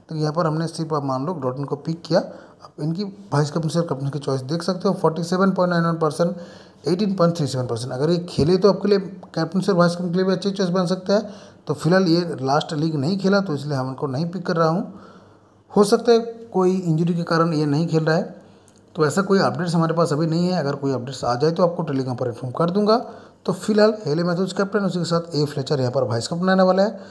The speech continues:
सेव करके आपको प्रीव्यू दिखाऊंगा। प्रीव्यू में थोड़ा सा ग्रैंड लीग के बारे में डिस्कस कर देंगे। देखिए, के नाइट है विकेट कीपिंग ऑप्शन पर,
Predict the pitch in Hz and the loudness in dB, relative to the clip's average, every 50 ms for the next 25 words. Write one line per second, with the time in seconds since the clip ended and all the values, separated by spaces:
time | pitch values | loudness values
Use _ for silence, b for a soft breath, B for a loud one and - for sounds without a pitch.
0 | B B B B B - - - 202 214 202 - 202 185 190 196 185 - - 175 | B B B B B -6 4 4 4 6 6 2 0 0 0 -2 -2 -2 -4 -2
1 | 165 165 160 151 170 170 156 143 139 143 151 165 160 - 143 156 160 165 160 - | 0 0 0 2 2 0 0 0 0 2 2 2 2 0 -2 -2 -2 -2 -4 -2
2 | 147 147 151 147 160 156 135 123 123 131 143 156 165 170 165 156 160 165 160 143 | 0 0 0 0 -2 -4 -4 -4 -4 -4 -4 -4 -2 0 0 2 2 0 -2 -2
3 | 127 - 156 143 - - - 180 180 180 185 170 175 196 - B B B B B | -4 -4 -4 -4 -2 0 0 2 2 2 0 0 0 -2 -2 B B B B B
4 | B B B - 170 180 180 202 202 196 - 160 170 165 165 170 165 151 170 180 | B B B -2 -2 0 0 0 -2 -2 0 0 2 2 2 2 2 2 2 0
5 | 160 147 143 147 139 139 139 139 147 143 135 123 - 127 120 117 135 160 - | 0 -2 -4 -4 -4 -2 -2 -2 -2 -2 -2 -4 -4 -6 -6 -4 -4 -4 -4